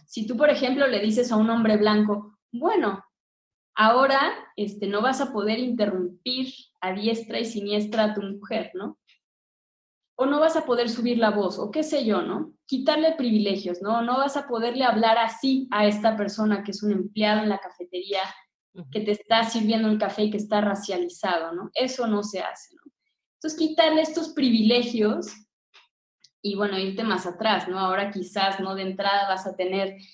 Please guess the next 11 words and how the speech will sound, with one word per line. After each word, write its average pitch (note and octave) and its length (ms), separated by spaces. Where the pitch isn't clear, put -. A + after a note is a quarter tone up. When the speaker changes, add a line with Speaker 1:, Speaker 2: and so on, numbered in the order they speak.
Speaker 1:
este G#3+ 300
puesto, G#3+ 760
o G3+ 160
quizás G#3+ 380
de A#3 60
entrada, A3 800
eh, F3+ 560
vas G#3 180
a A3 100
competir A3+ 520
igual G#3+ 600